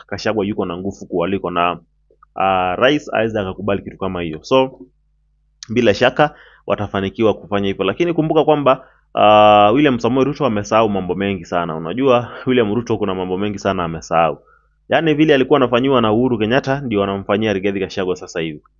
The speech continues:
In fact, Uhuru Kenyatta hakufika mahali kwa kumwimpeach William Ruto. Mm, Ruto alikuwa tu pale mpaka the last minute. Akaambiwa kwanza uresign, resign kama utaki serikali,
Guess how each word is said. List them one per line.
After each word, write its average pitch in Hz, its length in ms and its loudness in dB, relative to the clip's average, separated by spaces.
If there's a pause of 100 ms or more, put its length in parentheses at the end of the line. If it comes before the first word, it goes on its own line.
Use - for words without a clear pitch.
(220)
In 107 160 -2
fact, 135 220 0
Uhuru 139 220 0
Kenyatta 123 300 0
hakufika 117 440 -4
mahali 98 380 -2
kwa 90 400 -2
kumwimpeach 90 560 -10
William 90 360 -8
Ruto. 87 300 -12 (640)
Mm, 78 240 -16
Ruto 131 260 0
alikuwa 113 340 2
tu 110 100 -12
pale 101 360 -2 (280)
mpaka 98 280 -4
the 92 120 -2
last 101 300 0
minute. 92 380 -6
Akaambiwa 127 420 0
kwanza 135 300 -2
uresign, 139 560 -2
resign 139 360 0
kama 135 220 -4
utaki 131 240 -4
serikali, 143 520 -6